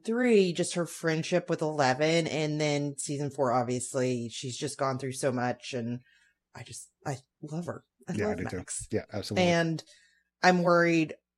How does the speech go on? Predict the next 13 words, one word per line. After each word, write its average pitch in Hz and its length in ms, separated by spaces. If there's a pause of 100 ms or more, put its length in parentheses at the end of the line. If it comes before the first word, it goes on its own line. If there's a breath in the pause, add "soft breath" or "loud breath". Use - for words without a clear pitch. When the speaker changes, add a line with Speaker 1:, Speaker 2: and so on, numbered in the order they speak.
(540)
Speaker 1:
how 175 280
long 160 240
they're 147 100
gonna 143 160
keep 135 280
her 135 100
out 131 160
of 127 40
the 123 60
picture 120 400
in 131 100
season - 340
five, 110 180